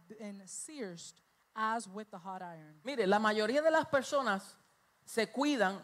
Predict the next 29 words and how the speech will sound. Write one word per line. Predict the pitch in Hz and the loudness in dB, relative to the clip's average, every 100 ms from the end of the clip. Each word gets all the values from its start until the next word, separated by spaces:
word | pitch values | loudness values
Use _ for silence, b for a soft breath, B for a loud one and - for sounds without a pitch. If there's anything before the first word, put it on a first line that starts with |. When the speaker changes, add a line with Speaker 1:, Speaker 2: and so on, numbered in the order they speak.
| - _ _ _ _ _ _ _ _ _ 165 | -16 _ _ _ _ _ _ _ _ _ 0
Speaker 2:
de | 202 | 2
lo | 208 | 2
que | 196 | 2
comen. | 190 220 180 151 147 _ _ _ | 2 0 0 -6 -14 _ _ _
Speaker 1:
The | 269 | -4
majority | 285 247 320 370 403 403 | -4 -6 -8 -8 -6 -6
of | - | -4
people | 381 349 320 | -6 -4 -6
take | - - | -6 -10
care | 330 392 | -8 -6
of | 415 | -6
themselves | 349 277 269 240 | -8 -6 -4 -4
with | 240 196 | -4 -2
what | 269 285 | -2 -2
they | 262 262 | -6 -12
eat. | 285 254 | -14 -4
Speaker 2:
En | - 220 | 2 4
el | 226 220 | 4 2
sentido | 233 214 - 196 240 | 2 0 0 2 2
de | 208 202 | 2 2
que | 196 | 0
nadie | 185 214 277 285 220 | 2 4 4 4 2
va | 190 196 | 4 2
a | |
beber | 226 240 226 | 4 2 2
un | 190 | 4
vaso | 180 202 208 | 4 2 -2
de | 180 | 2
gasolina. | 156 151 147 143 - | 2 0 -4 -4 -8